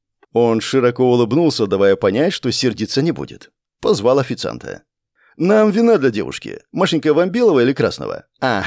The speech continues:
ладно, красного. Потом ещё мясного чего-нибудь.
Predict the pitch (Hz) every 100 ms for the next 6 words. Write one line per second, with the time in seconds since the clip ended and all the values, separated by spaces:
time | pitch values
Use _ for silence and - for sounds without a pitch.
0 | 90 117 90 98 - 101 - 62 53 _
1 | _ _ _ 135 247 247 214 226 233 -
2 | 139 117 113 110 110 107 -